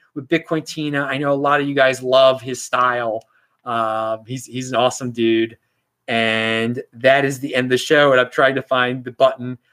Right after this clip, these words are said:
I'll say hi to you guys in the chat. I'm pushing end stream.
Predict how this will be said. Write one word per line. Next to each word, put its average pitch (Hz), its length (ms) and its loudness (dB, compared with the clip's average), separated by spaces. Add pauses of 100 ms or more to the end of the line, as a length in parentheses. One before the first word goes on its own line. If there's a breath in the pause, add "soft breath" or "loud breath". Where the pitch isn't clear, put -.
(100)
I'll 160 120 4
say 170 160 2
hi 156 160 0
to 139 80 -6
you 135 40 -8
guys 123 300 0
in 120 60 -12
the 113 60 -14
chat. 120 420 -6
I'm 117 100 -10
pushing 123 400 -12 (100)
end 123 240 -6
stream. 120 640 -8